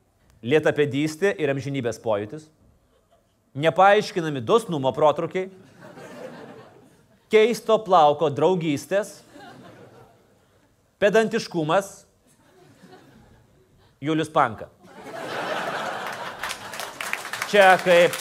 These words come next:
atskiras simptomas. Ir dar yra atskiras simptomas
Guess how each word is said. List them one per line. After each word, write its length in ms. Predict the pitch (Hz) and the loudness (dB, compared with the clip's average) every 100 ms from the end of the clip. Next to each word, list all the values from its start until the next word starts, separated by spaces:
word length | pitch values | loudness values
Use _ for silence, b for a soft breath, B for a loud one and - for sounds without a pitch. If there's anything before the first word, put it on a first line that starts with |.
| - - - - - - - - | -10 -10 -12 -12 -12 -12 -10 4
atskiras 460 | 185 202 - 156 - | 6 6 2 -2 -2
simptomas. 540 | 156 185 180 117 - - - - - - - - - - - - - - - - - _ - | 0 6 6 6 -8 -12 -14 -14 -14 -16 -14 -16 -16 -16 -16 -16 -20 -20 -16 -16 -16 _ -4
Ir 180 | 147 139 | -2 2
dar 220 | 165 180 | 4 6
yra 140 | 175 170 | 6 6
atskiras 300 | 160 160 147 | 4 -2 -4
simptomas 460 | 143 160 151 143 | -2 0 2 -2